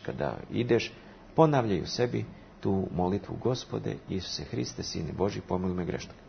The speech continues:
I kaže, ja sam ga poslušao i kaže, u mene je ušao toliki mir, kaže, i tolika radost i uteha, da sam, kaže, ja sada veoma srećan čovjek. Koliko je moć molitve,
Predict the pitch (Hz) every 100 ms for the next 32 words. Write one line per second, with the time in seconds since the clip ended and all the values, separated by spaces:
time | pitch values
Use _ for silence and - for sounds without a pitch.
0 | - - - - - - 160 170 165 175
1 | 131 104 - 139 - 175 - 160 147 -
2 | - - - - - - - - 139 143
3 | 165 180 190 - 175 151 208 - 135 127
4 | 104 85 - 60 58 - - - - 117
5 | 139 147 147 123 110 107 92 - - 117
6 | 127 107 101 101 - - - - 85 101
7 | 95 92 - 90 92 87 87 - - -
8 | - - - - - - - - - -
9 | - - - - - - - - 147 120
10 | 127 135 131 214 117 143 160 160 143